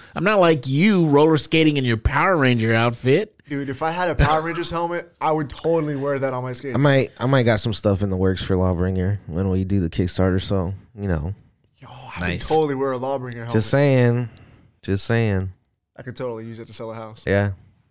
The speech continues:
Speaker 2: No?
Speaker 1: I don't know. You tell me.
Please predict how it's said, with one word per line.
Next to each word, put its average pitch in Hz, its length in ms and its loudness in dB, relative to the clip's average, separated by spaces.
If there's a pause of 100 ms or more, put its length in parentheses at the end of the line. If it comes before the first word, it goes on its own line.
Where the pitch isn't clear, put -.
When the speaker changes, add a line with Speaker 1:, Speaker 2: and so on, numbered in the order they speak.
(920)
Speaker 2:
No? 143 240 -10 (520)
Speaker 1:
I - 120 0
don't 285 120 4
know. 247 240 0 (140)
You 175 140 -2
tell 233 220 2
me. 247 320 -4